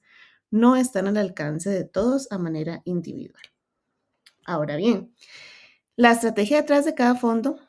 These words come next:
es manejada por la gestora. La gestora del fondo encarga a su equipo de inversión calificado que dedica todo su tiempo y conocimiento a que analice el comportamiento de los mercados, que investigue las empresas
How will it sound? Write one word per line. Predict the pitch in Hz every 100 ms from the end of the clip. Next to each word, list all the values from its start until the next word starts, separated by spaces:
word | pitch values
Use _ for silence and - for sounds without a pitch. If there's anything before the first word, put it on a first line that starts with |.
| -
es | 196 190
manejada | 208 226 202 180 175 202
por | 220 196
la |
gestora. | 175 - - - - _ _ _ _ _ _ _ _
La | 220 220
gestora | 294 302 294 277
del | 269
fondo | 220 208 208 208
encarga | 185 180 - 196 185 185
a | 180 180
su | 208
equipo | 208 240 240 208
de |
inversión | 226 202 190 - 208 156 - -
calificado | 185 196 208 254 202 180 180 - - - - _
que | - 254
dedica | 262 254 208 -
todo | 226 262
su | 254 208
tiempo | 185 180 190
y |
conocimiento | 220 220 233 254 220 165 165 180
a | 202 196
que | 190
analice | 165 170 220 226 - 180 -
el | 190 226
comportamiento | - 233 220 - 220 190 175 165 165 -
de | - 180
los | 180 180
mercados, | 180 190 240 240 175 170 - - _
que | - 156
investigue | - 151 - 202 220
las | 160 175
empresas | 202 214 208 185 175 -